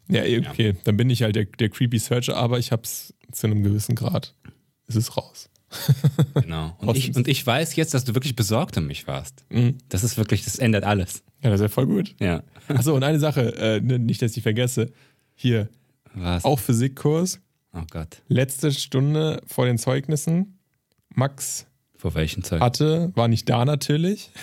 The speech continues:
Speaker 2: Was? Warum
Speaker 1: Weil,
Speaker 2: natürlich?
Speaker 1: weil du ständig nicht da warst, so wie wir
Speaker 2: Hä?
Speaker 1: alle, weil wir alle viel geschwänzt haben.
Speaker 2: Nein, ich hab nicht viel geschwänzt.
Speaker 1: Come on.
Speaker 2: Okay, ich hab viel geschwänzt. <laughs>
Speaker 1: Und dann war, hieß es, ja, ähm, Max.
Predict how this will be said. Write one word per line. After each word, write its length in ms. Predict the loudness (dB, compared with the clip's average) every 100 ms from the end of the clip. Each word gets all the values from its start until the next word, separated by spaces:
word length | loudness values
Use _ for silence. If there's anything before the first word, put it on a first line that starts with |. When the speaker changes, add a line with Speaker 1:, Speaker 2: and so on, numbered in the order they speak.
| -4
Speaker 2:
Was? 300 | 2 2 2
Warum 240 | 2 4
Speaker 1:
Weil, 80 | 2
Speaker 2:
natürlich? 580 | 0 0 0 2 0 -2
Speaker 1:
weil 100 | 0
du 120 | 0 0
ständig 360 | 0 0 2
nicht 180 | 0 0
da 140 | -2 0
warst, 180 | -2
so 60 | 0
wie 40 | 0
wir 60 |
Speaker 2:
Hä? 120 | 0 0
Speaker 1:
alle, 260 | 0 0
weil 160 | 0 0
wir 80 | 0
alle 140 | 0
viel 160 | -2 -2
geschwänzt 460 | -2 -2 -2 -2
haben. 280 | -2 -2 -6 -12
Speaker 2:
Nein, 100 | -12
ich 100 | -10
hab 80 | -4
nicht 140 | -4 -2
viel 100 | -2
geschwänzt. 640 | -2 -2 -2 -4 -10 -8
Speaker 1:
Come 240 | 0 2
on. 340 | 4 2 2 0
Speaker 2:
Okay, 220 | -2 0
ich 100 | 0
hab 80 | -2
viel 140 | -4
geschwänzt. 880 | -4 -4 -4 -4 -2 0 0 -4 -8 -14
<laughs> 120 | -6 0
Speaker 1:
Und 240 | 4 4
dann 140 | 2 2
war, 160 | 0
hieß 180 | 0 0
es, 300 | 0 -2 -10 -20 _ -4
ja, 600 | 0 2 2 0 0 0
ähm, 360 | 0 -2 -4 -6 -12 -4
Max. 300 | -2 -2